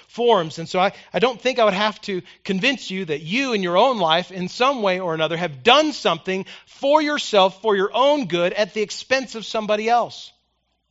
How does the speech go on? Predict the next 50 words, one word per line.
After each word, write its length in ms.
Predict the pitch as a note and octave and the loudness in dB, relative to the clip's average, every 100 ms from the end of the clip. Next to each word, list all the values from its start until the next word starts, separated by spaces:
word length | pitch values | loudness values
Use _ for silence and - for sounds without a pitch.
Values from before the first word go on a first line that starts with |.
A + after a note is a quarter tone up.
| _ _ _ _ _ _ _ _ _ _ | _ _ _ _ _ _ _ _ _ _
We 80 | D3+ | -4
look 120 | G3 | 0
at 40 | A3+ | 0
the 60 | |
world 340 | G#3+ A3 F#3 D#3+ | 6 8 8 6
around 300 | F#3 F#3 D3+ | 4 2 0
us, 140 | B2 | -6
and 60 | D#3 | -10
we 40 | |
see 220 | - G3+ | -6 -4
all 280 | G3 G3 A3+ | 2 4 4
of 60 | G3 | 2
this 180 | F#3 | -4
moral 440 | F3 F#3+ G3+ F#3+ F3 | -2 0 2 2 -2
evil 300 | F3+ D#3 C#3 | -4 -6 -8
and 80 | D#3 | 0
all 240 | G3 A3 | 2 2
of 80 | G3+ | 0
these 160 | F#3+ | -10
problems, 600 | - F3+ F3+ E3+ B2 A#2+ | -6 0 2 2 -6 -10
and, 180 | C#3+ C#3+ - - - | -10 -12 -14 -16 -6
and 160 | F3+ | -4
we 80 | F#3 | -4
s-, 180 | - - | -8 -6
and, 220 | G3+ G3+ | -2 0
and, 200 | G3+ G3 - | -2 -4 -6
and 180 | G3 G3+ | -2 0
we 140 | A#3+ A#3+ | 0 0
could 260 | A3+ - - - | -2 -2 -16 -2
easily 480 | C4+ D#4 B3 F#3 | 2 2 0 -6
say 220 | D3 F3 G3 | -2 -2 0
all 220 | A#3+ D#4 | 6 6
of 80 | E4 | 6
these 160 | C#4+ - | -4 -6
things 200 | A3+ G3 | -6 -6
would 120 | D#3+ | -8
be 80 | E3+ | -8
fixed 420 | - C4 - - | 0 0 0 -6
if 180 | F#3 - | -6 0
people 340 | D#4+ D#4+ C4 | 0 0 0
would 100 | A#3 | -4
just 180 | A3 - | -4 -6
be 140 | G#3 | -2
nicer 400 | F3+ G3+ D4 E4 | 2 2 2 -6
to 180 | A3+ D#3+ | -6 -8
each 180 | A#2 - | -8 -14
other. 180 | F#2 - _ _ _ _ _ _ _ _ _ _ _ _ _ G3+ | -16 -20 _ _ _ _ _ _ _ _ _ _ _ _ _ 8
All 240 | C#4+ F4 | 10 10
of 80 | |
the 120 | C#4 | 6